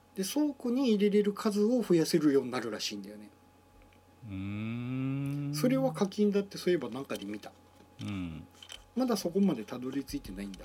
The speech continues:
Speaker 2: うんうん、倉庫借りたくなるぐらいまで行ってないってことだ。
Speaker 1: うん。
Speaker 2: うん。
Speaker 1: 今、斧使いやってるからさ、
Speaker 2: うん。
Speaker 1: 剣とか短剣とかさ、全然いらないんだ。
Speaker 2: うんうん。
Speaker 1: だからそれは全部どんどん捨ててってるんだけど、
Speaker 2: うん、さすが。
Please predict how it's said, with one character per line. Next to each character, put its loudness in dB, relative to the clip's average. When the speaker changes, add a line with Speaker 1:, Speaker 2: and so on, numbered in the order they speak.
Speaker 2:
う -10
ん -4
う -4
ん、 -4
倉 -4
庫 -10
借 -2
り -18
た -6
く -6
な -2
る -4
ぐ -4
ら -4
い -8
ま -8
で -10
行 -12
っ -20
て -12
な -8
い -12
っ -14
て -18
こ -18
と -2
だ。 2
Speaker 1:
う 2
ん。 -6
Speaker 2:
う -14
ん。 -12
Speaker 1:
今、 4
斧 4
使 -2
い 4
や -8
っ -20
て -10
る -12
か -18
ら -14
さ、 -6
Speaker 2:
う -6
ん。 4
Speaker 1:
剣 4
と 2
か -4
短 -4
剣 -2
と -10
か -12
さ、 -10
全 0
然 0
い 2
ら 2
な 0
い 2
ん -6
だ。 -14
Speaker 2:
う -6
ん -4
う -4
ん。 -6
Speaker 1:
だ -18
か 2
ら 0
そ 2
れ 6
は 4
全 4
部 0
ど 2
ん 0
ど -4
ん -8
捨 -10
て -2
て -6
っ -20
て -12
る -10
ん -10
だ -12
け -14
ど、 -2
Speaker 2:
う -4
ん、 -6
さ -10
す -10
が。 -10